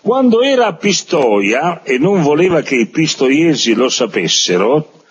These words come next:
Alzona si ritirava in due stanze. Dove, secondo te? Dove?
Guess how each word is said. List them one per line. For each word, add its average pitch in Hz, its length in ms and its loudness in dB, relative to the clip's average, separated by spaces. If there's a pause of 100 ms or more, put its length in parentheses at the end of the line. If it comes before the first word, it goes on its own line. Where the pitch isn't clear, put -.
(360)
Alzona 156 680 0
si 190 180 -2
ritirava 160 600 0
in 160 120 2
due 196 180 2
stanze. 156 1000 -2 (400)
Dove, 143 600 -2
secondo 139 500 0
te? 120 360 -2
Dove? 196 580 -4